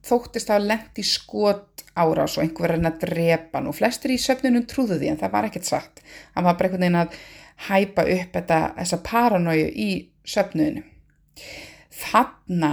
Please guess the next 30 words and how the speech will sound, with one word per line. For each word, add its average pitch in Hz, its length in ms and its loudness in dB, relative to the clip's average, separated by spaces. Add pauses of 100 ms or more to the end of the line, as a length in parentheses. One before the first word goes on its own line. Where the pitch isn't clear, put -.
(100)
eða 151 100 -2
í - 100 -8
kringum 185 600 -2
svona 180 240 2
nítján 175 460 0
hundruð 175 340 0
sjötíu 185 340 -2
og - 60 -2
átta - 340 -8
þá 165 220 0 (540)
fór 208 640 2
fólk - 400 2
sem 170 160 -4
er 170 100 -4
ekki 175 180 -8
í - 40 -6
söfnuðinum, 156 480 -2
eins - 160 -2
og - 60 -16
bara - 140 -2 (100)
ættingjar 160 760 -4
safnaðarmeðlima, 156 760 0 (600)
að 175 140 -6
byrja 214 200 6
að 190 60 -2
hafa 190 220 2
áhyggjur 185 340 0
af - 40 -2
sínu 160 220 0
fólki. - 380 -6